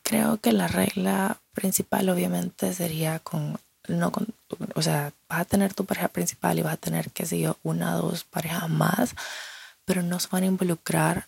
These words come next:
románticamente, sino que solo es, hasta cierto punto hay una amistad. Y sí se puede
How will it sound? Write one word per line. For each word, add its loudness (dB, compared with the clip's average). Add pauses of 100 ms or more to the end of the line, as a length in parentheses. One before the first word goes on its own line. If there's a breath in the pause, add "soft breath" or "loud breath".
románticamente, -2
sino -4
que -4
solo 0
es, -2 (720 loud breath)
hasta 0
cierto 0
punto -2
hay 0
una 0
amistad. -2 (1200 soft breath)
Y 4
sí 2
se 0
puede 0